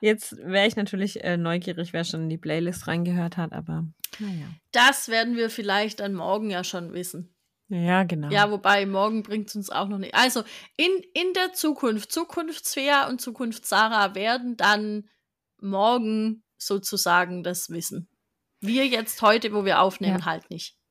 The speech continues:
Speaker 1: Genau.
Speaker 2: Schade.
Speaker 1: Schade.
Speaker 2: Gut, so, ähm, wir
Speaker 1: Wir haben
Speaker 2: haben
Speaker 1: heute ein
Speaker 2: gesagt,
Speaker 1: Thema.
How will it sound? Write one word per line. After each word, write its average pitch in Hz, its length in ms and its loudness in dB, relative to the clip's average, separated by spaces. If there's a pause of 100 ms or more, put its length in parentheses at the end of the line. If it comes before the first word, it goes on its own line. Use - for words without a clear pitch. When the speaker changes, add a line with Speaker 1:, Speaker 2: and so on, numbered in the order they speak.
(240)
Speaker 1:
Genau. 156 440 2 (400)
Speaker 2:
Schade. 151 480 -2 (680)
Speaker 1:
Schade. - 80 -14
Speaker 2:
Gut, 247 200 4
so, 226 360 4
ähm, 254 380 2 (200)
wir 214 80 -8
Speaker 1:
Wir 269 80 6
haben 302 120 8
Speaker 2:
haben - 20 4
Speaker 1:
heute 285 40 4
ein 285 40 4
Speaker 2:
gesagt, 285 260 4
Speaker 1:
Thema. 247 400 0